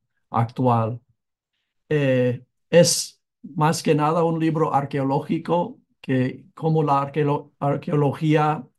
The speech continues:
hace revelar o insertar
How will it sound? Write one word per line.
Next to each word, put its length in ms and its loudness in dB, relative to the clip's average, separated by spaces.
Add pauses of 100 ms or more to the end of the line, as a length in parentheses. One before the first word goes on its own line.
hace 640 0 (600)
revelar 760 0 (640)
o 220 -2
insertar 880 0